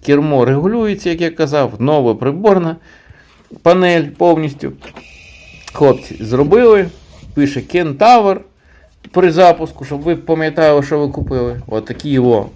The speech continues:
обороти, модний, показує. Е, тобто, теж по кабіні респект. Коротше, що ми маємо по ітогу? Ми маємо п'ятдесятий кентаврик, який людей ходили і бігали, і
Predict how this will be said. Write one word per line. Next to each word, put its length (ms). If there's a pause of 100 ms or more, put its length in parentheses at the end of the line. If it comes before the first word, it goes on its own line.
(140)
обороти, 500 (100)
модний, 380 (1080)
показує. 520 (500)
Е, 180
тобто, 300 (800)
теж 220
по 140
кабіні 480
респект. 360 (100)
Коротше, 340
що 140
ми 120
маємо 340 (260)
по 140
ітогу? 300 (680)
Ми 160
маємо 420 (320)
п'ятдесятий 500
кентаврик, 580 (120)
який 480 (160)
людей 360
ходили 460
і 180
бігали, 460
і 80